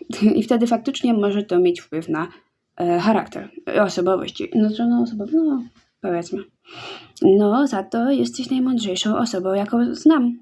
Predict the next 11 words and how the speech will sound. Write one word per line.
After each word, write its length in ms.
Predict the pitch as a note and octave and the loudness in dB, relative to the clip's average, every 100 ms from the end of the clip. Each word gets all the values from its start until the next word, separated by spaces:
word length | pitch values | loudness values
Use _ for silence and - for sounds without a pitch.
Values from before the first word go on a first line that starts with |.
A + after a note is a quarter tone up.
| _ _ _ _ - | _ _ _ _ -8
I 80 | |
dostajemy 360 | G3+ - F#3+ G3 | -6 -4 -2 -2
punkcik 340 | G3 F#3+ G#3+ | -2 -2 -4
nauki. 420 | F#3 D#3+ E3 G3 G3+ - _ _ - - - - _ - | -4 -4 -2 -2 -4 -8 _ _ -20 -20 -20 -20 _ 2
Tak, 380 | C4+ A#3 A3 - | 4 4 2 -4
tylko 280 | G3+ G#3 | -8 -6
z 60 | A3 | -4
tego 260 | C4 B3+ A3+ | -2 0 0
mogę 220 | G#3+ G#3+ | 0 -2
być 220 | G3+ - | -4 -4
dumna. 400 | G3+ G3 G3 G3 | -2 0 -2 -4